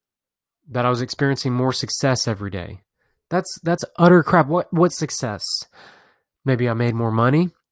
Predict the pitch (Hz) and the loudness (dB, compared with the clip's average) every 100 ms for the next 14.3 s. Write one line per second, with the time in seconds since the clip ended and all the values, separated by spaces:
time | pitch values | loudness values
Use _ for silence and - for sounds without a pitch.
0 | - 123 - 156 160 - _ _ - 120 | -6 -4 0 4 4 2 _ _ -8 -8
1 | - 160 151 147 151 131 120 - 120 - | 2 4 6 4 4 2 -2 -4 -4 -2
2 | 156 135 - 135 143 139 139 123 104 - | 2 0 -2 -4 -2 0 0 -2 -4 -12
3 | - - 117 127 147 120 - 156 147 - | -20 -12 -2 2 2 0 -2 0 0 -2
4 | - - - _ _ _ _ _ _ _ | -6 -6 -8 _ _ _ _ _ _ _
5 | _ 127 139 139 127 143 131 - - 143 | _ -2 0 0 2 2 2 -2 -4 -2
6 | 135 131 110 135 131 120 110 127 123 113 | -2 -2 -2 -2 -2 -4 -4 -4 -4 -6
7 | - 131 - 117 110 135 131 123 117 - | -4 -4 -4 -6 -6 -4 -4 -6 -8 -10
8 | 107 127 123 123 - 135 123 127 110 101 | -10 -8 -8 -10 -8 -6 -6 -6 -6 -8
9 | - - - 120 117 104 104 117 127 123 | -16 -18 -6 -4 -4 -6 -6 -6 -6 -6
10 | - 104 - - - _ 156 156 185 156 | -6 -6 -6 -10 -16 _ 0 6 6 6
11 | 147 165 165 143 190 190 - - - - | 6 6 8 6 6 4 0 -10 -12 -4
12 | 135 131 151 190 170 139 147 190 240 151 | -2 2 4 4 4 2 2 2 2 2
13 | 139 123 104 190 226 - 143 120 113 120 | 0 -2 2 2 2 0 -4 -4 -2 -2
14 | 156 196 - | -2 -6 -10